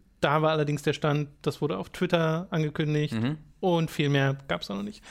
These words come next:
Speaker 1: Und wir haben gefeixt,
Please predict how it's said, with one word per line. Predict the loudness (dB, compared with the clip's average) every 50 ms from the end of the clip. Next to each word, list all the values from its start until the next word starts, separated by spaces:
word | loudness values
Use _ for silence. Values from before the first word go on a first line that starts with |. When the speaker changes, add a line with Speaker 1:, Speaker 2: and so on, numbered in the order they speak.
| -20 -20 -18 -6
Speaker 1:
Und | -2 -2 0
wir | 0 2 2
haben | 2 2 2 2 2 0 -2 -4 -12 -20 -20 _ _ _ _ _ _ _ _ _ _ -14 -8
gefeixt, | -8 -4 -4 -4 -6 -2 -2 0 0 0 -2 -4 -6 -6 -4 -6